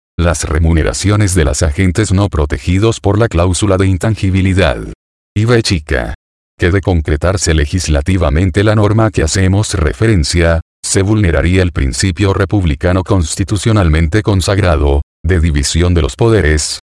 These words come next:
afectándose gravemente la independencia de este poder judicial.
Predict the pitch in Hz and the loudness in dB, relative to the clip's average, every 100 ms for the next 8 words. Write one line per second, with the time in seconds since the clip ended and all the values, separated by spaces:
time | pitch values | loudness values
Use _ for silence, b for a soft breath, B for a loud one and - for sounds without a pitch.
0 | _ 85 82 95 - 92 101 110 - 87 | _ -4 -2 -4 -2 0 0 0 0 0
1 | 82 90 87 104 82 101 98 82 87 80 | 2 2 2 0 0 2 2 2 2 2
2 | 80 80 98 - 90 73 76 80 95 - | 2 2 0 0 0 2 0 0 -2 -2
3 | 80 101 110 110 90 - 76 55 50 | 0 0 0 0 0 0 -2 -2 -6